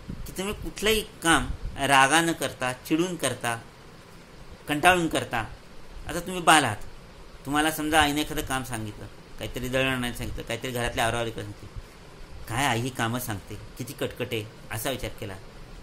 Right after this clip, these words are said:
किंवा शिक्षकांनी सांगितलं, "गृहपाठ करून आणा," "किती हा गृहपाठ, सगळा वेळ ह्याच्यातच जातो, मला खेळायलाच मिळत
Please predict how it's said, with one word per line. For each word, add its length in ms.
किंवा 140
शिक्षकांनी 400
सांगितलं, 320
"गृहपाठ 380
करून 200
आणा," 220
"किती 180
हा 120
गृहपाठ, 420
सगळा 240
वेळ 100
ह्याच्यातच 300
जातो, 400
मला 180
खेळायलाच 360
मिळत 180